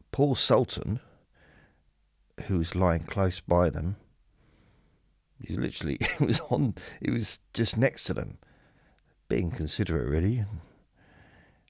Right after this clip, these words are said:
Um, I think if most people, if you heard that, you'd just be gone, wouldn't you? Just run, run, run, run. He heard what the, uh,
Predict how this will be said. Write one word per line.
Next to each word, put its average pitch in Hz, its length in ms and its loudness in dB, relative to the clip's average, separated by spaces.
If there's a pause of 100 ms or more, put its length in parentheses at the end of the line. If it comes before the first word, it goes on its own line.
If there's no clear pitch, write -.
(120)
Um, 82 440 2 (1000)
I - 40 -8
think 92 300 -2
if 80 80 -4
most 90 320 2
people, 85 200 0
if 85 80 -8
you 85 140 2
heard 80 240 4
that, - 280 2 (340)
you'd 101 160 0
just - 180 -6
be 87 100 -4
gone, 104 260 6
wouldn't 101 180 2
you? 76 120 -2
Just 82 140 -6
run, 87 680 4
run, 98 540 0
run, 98 300 2
run. 80 480 0 (1500)
He - 140 -2
heard 85 540 4 (240)
what - 240 0
the, 82 300 2
uh, 78 320 2